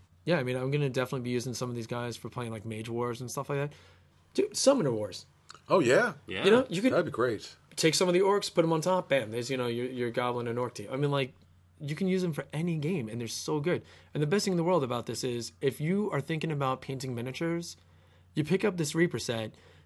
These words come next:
Speaker 1: you can trash fifty of them. You can mess up as much as you want. You can see what happens when you hold it up to a flame. You can use them as doorstops.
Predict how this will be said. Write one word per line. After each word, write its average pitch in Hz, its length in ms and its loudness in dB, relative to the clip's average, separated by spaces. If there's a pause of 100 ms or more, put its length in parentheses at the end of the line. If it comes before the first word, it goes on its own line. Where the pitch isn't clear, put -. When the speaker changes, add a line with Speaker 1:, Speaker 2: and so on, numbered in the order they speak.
Speaker 1:
you 185 180 4
can 233 180 2
trash 208 380 4
fifty 196 360 4
of 123 60 0
them. 101 160 -12
You 135 100 -2
can 180 140 6
mess 226 200 2
up 226 160 4
as 147 100 0
much 185 240 0
as 151 140 -2
you 156 80 0
want. 202 340 2 (240)
You 220 100 2
can 220 120 4
see 208 160 0
what 180 160 4
happens 160 420 0
when 147 80 0
you 123 80 -2
hold 131 220 0
it 131 60 2
up 120 100 -2
to 120 120 -4
a 113 60 -6
flame. 202 560 4
You 143 120 0
can 143 140 -4
use 151 180 2
them 147 100 -2
as 117 140 -4
doorstops. 196 640 6